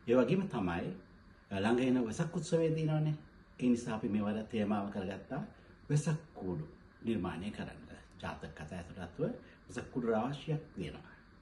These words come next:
ඒ අතරතුර මංගල ආකෘති උපන්දින කේකුත් මේ ප්‍රදර්ශනයේදී තියෙනවා.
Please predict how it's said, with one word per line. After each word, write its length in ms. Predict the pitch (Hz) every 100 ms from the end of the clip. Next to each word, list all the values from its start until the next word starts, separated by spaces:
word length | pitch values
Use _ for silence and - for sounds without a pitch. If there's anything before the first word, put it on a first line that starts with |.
| - - -
ඒ 140 | 90
අතරතුර 420 | 87 - 78 107 147 - -
මංගල 360 | - 90 85 98
ආකෘති 480 | 110 - 131 - 190 - - - - -
උපන්දින 460 | - 127 117 117 123
කේකුත් 420 | 117 110 151 147 - - -
මේ 180 | 98 104
ප්‍රදර්ශනයේදී 760 | 98 87 95 92 92 90 123 143 - - - -
තියෙනවා. 340 | 123 -